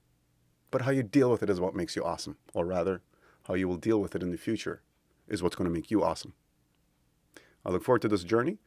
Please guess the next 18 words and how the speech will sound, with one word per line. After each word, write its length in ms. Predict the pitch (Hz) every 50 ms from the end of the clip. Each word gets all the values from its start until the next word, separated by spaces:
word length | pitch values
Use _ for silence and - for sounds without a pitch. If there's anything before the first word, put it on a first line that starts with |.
| _ _ _ _ _ -
Do 280 | - 101 90 135 156 170
reach 340 | 160 131 123 113 - - -
out. 200 | 135 151 - - -
Oh 140 | - 147 156
yeah, 260 | 156 165 160 127 104 - _ -
that's 220 | - - 131 -
the 80 | - -
part 180 | - 117 104
I 40 | 98
wanted 200 | 95 95 95 87
to 40 | 95
tell 220 | - 110 120 113
you. 80 | 95 90 - _ _ - - - - - - - - - - - _ -
I 120 | 110 117
am 180 | 139 165 196 190
on 100 | 175 151
social 400 | - - 143 143 135 - - 117
media, 400 | 110 113 113 104 107 101 98